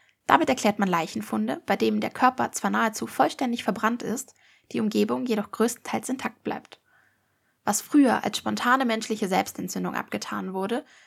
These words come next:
wird heute von WissenschaftlerInnen mit dem Dochteffekt erklärt. Eine vergleichsweise kleine Zündquelle, eine Zigarette beispielsweise, setzt die Kleidung am Körper in Brand. Brennt das Feuer dann unter bestimmten Bedingungen, verflüssigt die Hitze das körpereigene subkutane Fettgewebe,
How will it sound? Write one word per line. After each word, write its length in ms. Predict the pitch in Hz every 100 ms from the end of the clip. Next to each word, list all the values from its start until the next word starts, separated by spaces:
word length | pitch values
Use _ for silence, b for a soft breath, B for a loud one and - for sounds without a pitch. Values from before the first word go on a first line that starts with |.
| b
wird 220 | - 220
heute 240 | 254 269 277
von 180 | 247 214
WissenschaftlerInnen 800 | 233 233 233 208 - - 208 226
mit 120 | 226
dem 140 | 285
Dochteffekt 520 | - - - - -
erklärt. 480 | - - - - - b b b b -
Eine 160 | 202
vergleichsweise 600 | 214 214 233 294 - 240
kleine 320 | 247 - 226 220
Zündquelle, 640 | 233 240 - 185 196 277 -
eine 160 | 185
Zigarette 420 | 180 208 180 233 -
beispielsweise, 760 | - - 208 - 165 - 254 b b b -
setzt 260 | 208 -
die 60 | -
Kleidung 380 | 247 240 262 247
am 100 | 214
Körper 300 | 202 - -
in 140 | 214
Brand. 380 | - - - - _ _ _ _ _ _ _ _
Brennt 220 | - 254 269
das 140 | 262
Feuer 280 | - 214 180
dann 160 | 190
unter 140 | 196 214
bestimmten 400 | 208 - 330 285
Bedingungen, 580 | 254 226 196 180 180 -
verflüssigt 560 | - 214 254 262 269 -
die 60 |
Hitze 360 | 220 220 - 214
das 260 | - 202
körpereigene 720 | - 254 262 - 214 208 208
subkutane 600 | 208 240 240 277 - 190 208
Fettgewebe, 600 | 190 - - - -